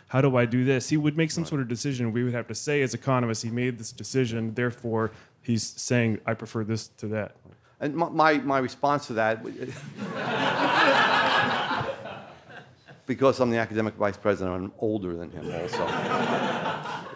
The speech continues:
Speaker 2: Uh, it was, uh, actually, it's not a response. I mean, it, it's sort of a movement in his direction. Mises, somewhere in Human Action,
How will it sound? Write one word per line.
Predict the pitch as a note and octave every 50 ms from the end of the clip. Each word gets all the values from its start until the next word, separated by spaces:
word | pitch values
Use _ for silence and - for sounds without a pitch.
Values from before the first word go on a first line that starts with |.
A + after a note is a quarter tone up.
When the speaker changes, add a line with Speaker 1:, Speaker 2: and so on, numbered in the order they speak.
| - - - - - - - - - - - - - - _ -
Speaker 2:
Uh, | A2+ A2+ A2 A2+ A2 - - C#3+
it | D3 D#3+ E3 - F3+
was, | E3+ E3 C#3 - -
uh, | F#3 F3+ E3 - D3+ D3+ - - A2+ - E2+ F2+ - - -
actually, | D3+ C#3+ - -
it's | - -
not | E3 F#3 G3
a |
response. | D#3+ A#2+ - - B2 A2 -
I |
mean, | B2 A#2+ A#2+
it, | A#2+ A#2
it's | A2+ A2+ -
sort | - - C3+ C3 A#2+
of | A2+ G2+
a | A2
movement | G#2+ A2+ C3 C#3 A2+ A2 G#2 G2 - - - -
in | G#2+ G#2+
his | G#2+ A2+ G#2+ -
direction. | - G2+ G#2+ A2 G#2+ - - A2+ G2+ - - - - - _ -
Mises, | C3+ C#3 D3 D#3+ F3 D3+ C#3+ C#3+ A#2 -
somewhere | - E3 D3+ D3+ C#3+ C#3 C3 C3
in | G#2+ B2+ B2 A#2+ A#2+
Human | A2+ - - C#3 C#3 A#2+ A#2
Action, | A#2 A#2 A#2+ B2+ B2 - - A2 G2+ F#2+ F#2 F#2